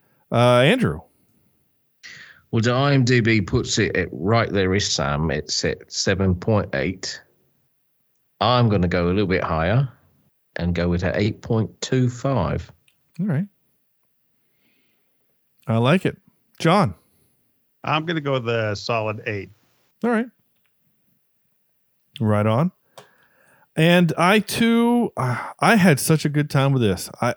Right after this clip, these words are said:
Speaker 1: honestly, I might put this up a little bit higher than Snatch. I mean, Snatch is really, really good.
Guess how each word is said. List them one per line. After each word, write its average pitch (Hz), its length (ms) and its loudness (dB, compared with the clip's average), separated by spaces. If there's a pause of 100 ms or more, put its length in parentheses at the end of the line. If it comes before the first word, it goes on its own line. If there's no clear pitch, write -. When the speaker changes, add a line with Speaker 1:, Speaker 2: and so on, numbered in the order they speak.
(120)
Speaker 1:
honestly, 190 720 4 (100)
I 170 140 4
might 165 340 4
put 170 200 0
this 170 200 0
up 160 140 -2
a 135 60 0
little 143 240 2
bit 175 140 0
higher 160 500 0
than 139 240 0
Snatch. 156 640 -2 (280)
I 143 60 0
mean, 151 160 4
Snatch 185 400 2
is 143 100 4
really, 151 320 4
really 139 280 4
good. 143 340 2